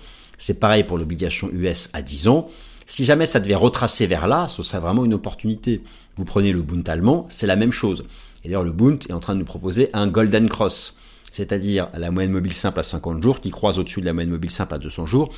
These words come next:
les deux moyennes mobiles ayant toutes deux une pente haussière. Après, vous avez des E T F pour représenter ça de manière globale, et vous avez notamment l'E T F Vanguard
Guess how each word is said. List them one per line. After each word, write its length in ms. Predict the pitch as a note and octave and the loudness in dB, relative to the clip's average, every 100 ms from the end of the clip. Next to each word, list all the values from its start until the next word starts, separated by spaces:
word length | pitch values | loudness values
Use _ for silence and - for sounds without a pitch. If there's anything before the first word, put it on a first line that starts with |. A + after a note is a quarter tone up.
| - - - | -18 -20 -14
les 120 | E2 E2 | -8 0
deux 140 | G#2 | 4
moyennes 260 | G2+ F#2 F2+ | 4 4 2
mobiles 300 | F2+ B2 B2+ | 2 2 2
ayant 240 | G2 G2 | 0 -2
toutes 280 | - F#2+ E2 | -4 -8 2
deux 260 | G#2 C#3+ - | 4 4 4
une 180 | G2 F#2+ | -2 -2
pente 220 | G2+ G#2 | -2 0
haussière. 420 | A#2 - G#2+ D2+ - - - - | -2 0 0 0 -8 -20 -20 -18
Après, 180 | - A2 | -2 0
vous 100 | G2+ | 2
avez 140 | F#2+ F#2+ | 2 4
des 200 | G2+ G2+ | 2 2
E 60 | |
T 300 | - A#2 A#2+ | 6 8 8
F 180 | A2 - - - - - - | 6 -2 -12 -16 -20 -20 -6
pour 200 | G2+ F#2 | -2 2
représenter 460 | F#2+ G2+ F#2 F2 | 2 2 0 -2
ça 160 | F#2 G2+ | -2 0
de 60 | F2+ | 0
manière 220 | D#2+ D2 | -2 -4
globale, 400 | F2 F#2+ B2+ A2 | 0 4 6 4
et 20 | |
vous 140 | E2 | 0
avez 120 | E2 F2 | -2 -4
notamment 380 | D#2 E2+ F2 | -4 -4 -2
l'E 80 | E2+ | -4
T 160 | D2+ E2+ | -4 -8
F 160 | - | -8
Vanguard 640 | D2+ F#2 F2+ G2 F#2 C#2+ | -6 -4 0 2 2 0